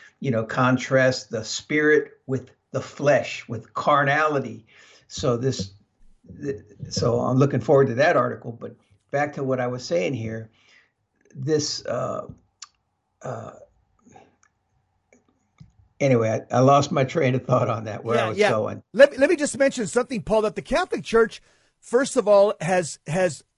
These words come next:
Speaker 2: already rendered decisions on, again, homosexuals
Speaker 1: There
Speaker 2: can't be part of the priesthood. The earliest, the, the earliest council I found was the Council of Paris, eight, ni-, eight nineteen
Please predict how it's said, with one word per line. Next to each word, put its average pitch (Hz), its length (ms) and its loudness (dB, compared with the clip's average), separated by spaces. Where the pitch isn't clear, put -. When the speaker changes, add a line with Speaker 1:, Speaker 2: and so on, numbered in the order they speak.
Speaker 2:
already 240 420 6
rendered 175 600 0
decisions 170 840 -2
on, 170 380 0
again, 175 380 0
homosexuals 175 1080 -2
Speaker 1:
There 127 220 -8
Speaker 2:
can't 233 340 -2
be 226 120 -2
part 214 320 2
of 190 60 -2
the 165 80 -4
priesthood. 170 640 0
The 196 260 -2
earliest, 311 680 4
the, 170 280 -2
the 180 160 -4
earliest 285 480 2
council 240 420 0
I 196 100 4
found 208 520 -2
was 170 240 2
the 185 120 -2
Council 285 560 0
of 320 160 -2
Paris, 208 600 2
eight, 285 360 4
ni-, 208 140 -2
eight 277 220 2
nineteen 233 600 -2